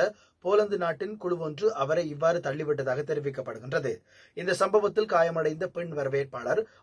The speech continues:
வைத்தியசாலையில் அனுமதிக்கப்பட்டுள்ளதாக குறிப்பிடப்படுகின்றது. குறிப்பிட்ட நேரத்திற்கு பின்னர் நீச்சல் குளத்தில் நீந்த வேண்டாம் என பெண் வரவேற்பாளர் தெரிவித்ததை அடுத்து எதிர்ப்பு தெரிவித்த வெளிநாட்டு குழுவினர்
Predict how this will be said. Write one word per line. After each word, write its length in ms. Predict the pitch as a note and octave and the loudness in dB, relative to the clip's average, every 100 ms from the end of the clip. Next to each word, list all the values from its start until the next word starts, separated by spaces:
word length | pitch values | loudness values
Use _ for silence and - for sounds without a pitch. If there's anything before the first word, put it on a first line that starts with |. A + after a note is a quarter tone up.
| - | 0
வைத்தியசாலையில் 680 | D#3+ F3+ G#3 F3+ D#3+ E3+ D#3 | 2 2 0 2 2 2 2
அனுமதிக்கப்பட்டுள்ளதாக 880 | D#3 D#3 D3+ D3 C#3 C3 B2+ B2 C#3 | 0 -2 -4 -4 -4 -4 -4 -4 -4
குறிப்பிடப்படுகின்றது. 760 | D3 C3+ B2 A#2 A#2 A2+ G#2 D3 G#3+ - _ - | -6 -6 -8 -8 -14 -14 -2 2 2 0 _ -4
குறிப்பிட்ட 360 | G3 A3 G#3 G3+ | 0 4 4 4
நேரத்திற்கு 480 | F3 F3 E3+ - C#3+ | 4 2 0 -8 -6
பின்னர் 320 | D3 F3+ E3 | 2 2 2
நீச்சல் 300 | F3 F3+ E3 | -4 -4 -4
குளத்தில் 360 | D#3+ D3 F3 F3 C3+ C3+ | -2 -2 -2 -2 -2 -4
நீந்த 240 | E3 E3+ | -2 0
வேண்டாம் 440 | D3 D3+ E3 D3+ C#3+ | 0 0 2 2 2
என 140 | E3 G#3 - | -2 -4 -6
பெண் 220 | E3 F3 | -6 -4
வரவேற்பாளர் 640 | D#3+ D3+ D3+ D3 C#3+ C#3 C3+ | -2 0 2 0 -2 -2 -4
தெரிவித்ததை 420 | C#3 C#3 C#3 C3 A2+ | -4 -4 -6 -6 -8
அடுத்து 260 | A2+ C3 G#3 - _ _ | -8 2 2 0 _ _
எதிர்ப்பு 340 | D3 F#3+ F#3+ G3+ | 0 2 2 2
தெரிவித்த 420 | F3+ F3 E3 - | 2 0 0 0
வெளிநாட்டு 420 | D#3 E3 E3 C#3+ | 2 2 0 -2
குழுவினர் 480 | C#3+ C3+ B2 C#3 | -4 -4 -2 -2